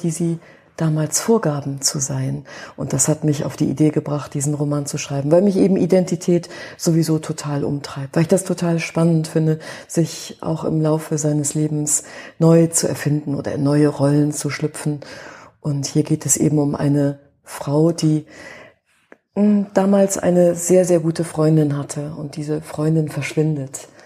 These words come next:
Wohin, werde ich jetzt nicht <laughs> sagen, aber sie ist auf einmal weg und sie ist über Jahrzehnte weg. Und, ähm, sie stellt im Nachhinein fest,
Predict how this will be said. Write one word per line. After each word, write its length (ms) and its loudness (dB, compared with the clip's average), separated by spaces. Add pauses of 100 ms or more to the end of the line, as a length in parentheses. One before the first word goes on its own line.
(1300)
Wohin, 320 0
werde 180 0
ich 80 -6
jetzt 200 -4
nicht 100 2
<laughs> 20 2
sagen, 440 6
aber 180 4
sie 140 4
ist 100 0
auf 160 -4
einmal 360 0
weg 280 0
und 80 -4
sie 140 -2
ist 120 -2
über 120 -4
Jahrzehnte 720 -2
weg. 380 -16 (760)
Und, 380 -6
ähm, 260 -8
sie 320 -8
stellt 320 2
im 120 2
Nachhinein 520 0
fest, 520 -2